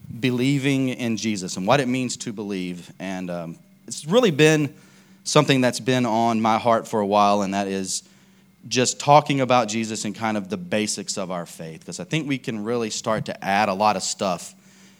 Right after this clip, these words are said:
to what it means to believe in Jesus. We'll add all kinds of things to it. You know, the, the church is really good at, you know, giving you a checklist of,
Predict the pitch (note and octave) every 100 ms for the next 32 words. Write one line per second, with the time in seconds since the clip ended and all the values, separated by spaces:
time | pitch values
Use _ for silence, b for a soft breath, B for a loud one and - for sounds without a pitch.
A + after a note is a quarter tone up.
0 | b - B2 G#2 A2+ A2 G2 G2+ G#2+ G2
1 | F2+ - G2+ F#2+ G2 F#2 F2 E2+ F2+ E2
2 | F2 - G2 F2+ F#2+ G#2 G#2 - B B
3 | B C3 B2 C#3 B2+ A#2 G#2+ A2+ G#2 -
4 | G#2 G2 G2+ - G2 F#2+ F#2 F#2 C3 B2+
5 | A2 G2+ G#2+ G2+ G#2 G2 - G2 G2 F2+
6 | A2 A2 G2+ F#2 A#2+ G#2 F#2+ G2 F#2+ G#2
7 | F#2